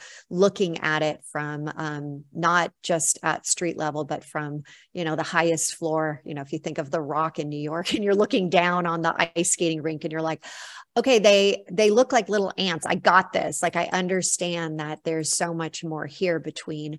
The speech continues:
where I am and where they are. And there's that opportunity to evolve. And so I realized, where are the blocks? What's holding people back? Why? Why do people have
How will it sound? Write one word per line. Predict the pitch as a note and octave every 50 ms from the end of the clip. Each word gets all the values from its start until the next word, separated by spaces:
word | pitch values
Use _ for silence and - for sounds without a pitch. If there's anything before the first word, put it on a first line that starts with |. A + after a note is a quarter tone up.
| - - - - -
where | E3+ F3 F#3 F#3 F#3 F3+
I | E3+ E3+
am | E3 D#3+ D#3+ D#3 D#3 D#3 D#3 D#3+ -
and | - D#3+ D#3
where | D3+ D#3+ D#3 D3+ D3
they | E3 E3+ F#3
are. | F3 D3+ D3+ D3+ D3+
And | D3+ D3 D3 D3 - - - - _ _ -
there's | F#3+ F3+ F3 E3
that | - F3 E3 - -
opportunity | - F3 E3+ - - D#3+ - - G3 F3+ E3+ D#3+ D#3 D#3
to | - - E3+ D#3+ D#3
evolve. | D3+ E3 G#3 G3+ F#3 E3+ D#3+ D3+ D3+
And | E3 D#3 D#3
so | - - F#3 F3 E3+ E3 D#3+ - - - - - - - _ -
I | G#3
realized, | G3+ F#3+ A#3+ C#4+ E4+ F4 D#4 B3 G3 D3 D#3
where | F#3+ B3 D#4 E4+ F4
are | F4 E4+
the | C#4 D#4
blocks? | G#3 F#3+ A3 G#3 A#3 C#4 C#4+ D4 G#3+ - - - - - - - - _ _ _ _ _ _ _ -
What's | - C4+ C4 - -
holding | - C4 B3+ B3+ B3+ B3 B3+ A#3+
people | G3+ - A3+ A3 - - A3 G#3
back? | F3+ G#3 G#3 A#3+ B3 F3+ C#3+ D3 _ -
Why? | E3 F3 F#3 G#3+ A#3 B3 B3+ A#3+ G3 E3+ D#3+ D#3 D3 D3 D3 C#3+ _ _ _ _ -
Why | - F3+ G3+ G#3+ A3+ C4
do | C#4 C4+
people | - - B3 - A#3 A3+
have | G3+ - - G#3 G#3 G#3 G3 F3+ F3+ E3 -